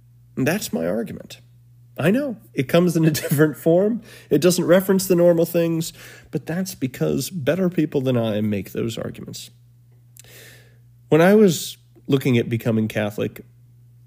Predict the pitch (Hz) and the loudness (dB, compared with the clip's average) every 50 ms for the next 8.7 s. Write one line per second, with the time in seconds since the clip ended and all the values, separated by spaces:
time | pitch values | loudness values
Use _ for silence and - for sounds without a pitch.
0 | _ _ _ - - _ _ - - - - 135 131 - - 220 220 208 - - | _ _ _ -20 -20 _ _ -20 -14 -6 -6 -6 -4 -2 2 4 4 4 4 2
1 | 147 135 123 120 117 110 - 123 120 120 - - - - - - _ _ _ _ | 0 0 2 0 -2 -4 -2 -4 -4 -4 -6 -12 -12 -16 -18 -20 _ _ _ _
2 | _ _ _ _ - 131 131 123 - 113 113 123 123 123 - - - - - - | _ _ _ _ -4 -2 -2 -2 -2 -2 -2 -4 -4 -4 -6 -12 -14 -16 -20 -20
3 | - - _ _ _ _ - 123 156 - - 143 127 120 110 110 110 107 107 107 | -20 -20 _ _ _ _ -6 -2 -2 -2 0 2 2 2 2 2 0 0 -2 -4
4 | 104 - - - - 127 127 123 123 - - - - - - - - _ _ _ | -6 -8 -12 -6 -4 -4 -2 -4 -4 -8 -16 -20 -20 -20 -20 -20 -20 _ _ _
5 | _ _ _ - 131 135 127 - - 170 170 165 156 135 135 131 123 120 117 - | _ _ _ -4 -4 -4 -4 0 2 4 4 4 2 2 2 2 4 4 2 0
6 | - 123 113 107 104 107 104 - 139 147 135 139 131 127 - 131 120 - - - | -2 -4 -4 -2 -4 -4 -4 -2 -2 0 0 0 -2 -2 -2 -6 -6 -8 -10 -6
7 | - 135 131 135 131 131 123 120 117 110 110 117 110 110 110 107 - 131 127 127 | -2 0 0 0 0 0 0 0 -2 -2 -2 -2 -2 0 -2 -2 -2 -2 0 0
8 | 123 120 123 - 117 117 113 110 110 110 110 - - - | 0 -2 -4 -4 -4 -4 -2 -2 -4 -4 -6 -8 -10 -12